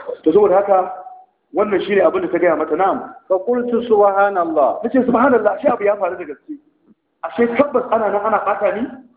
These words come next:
Speaker 2: Wa laqad yatahaddathu an-nasu bi hadha.
Speaker 1: Dama ashe mutane za su iya ba da labarin wannan, suna ba da labarin haka.
Speaker 2: قالت فبت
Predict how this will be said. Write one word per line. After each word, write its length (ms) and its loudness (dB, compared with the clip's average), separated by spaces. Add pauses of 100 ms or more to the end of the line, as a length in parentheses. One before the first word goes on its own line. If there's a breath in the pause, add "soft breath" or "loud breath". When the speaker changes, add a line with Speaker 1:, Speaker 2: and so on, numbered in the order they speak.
(280)
Speaker 2:
Wa 160 4
laqad 420 0
yatahaddathu 840 0
an-nasu 520 -2
bi 80 -2
hadha. 480 0 (800)
Speaker 1:
Dama 280 -2
ashe 200 -2
mutane 380 2
za 180 2
su 80 -6
iya 80 6
ba 120 0
da 80 0
labarin 360 4
wannan, 360 0
suna 160 2
ba 120 2
da 60 4
labarin 340 4
haka. 400 -6 (1040)
Speaker 2:
قالت 520 2 (200)
فبت 400 0